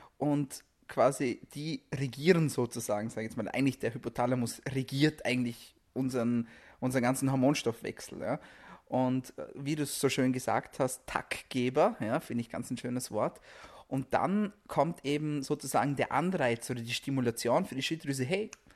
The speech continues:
mach doch mal Hormone, ja, produzier doch mal.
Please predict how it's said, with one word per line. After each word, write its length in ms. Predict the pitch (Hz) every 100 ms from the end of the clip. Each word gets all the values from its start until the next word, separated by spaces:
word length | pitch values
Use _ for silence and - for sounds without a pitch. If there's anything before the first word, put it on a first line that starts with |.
| _ _
mach 200 | 120 -
doch 200 | - 123
mal 260 | 139 131 127
Hormone, 540 | 139 151 156 120 101 - -
ja, 340 | 110 143 170 - _ _
produzier 520 | - 139 139 - 156
doch 180 | 135 113
mal. 380 | 127 110 101 95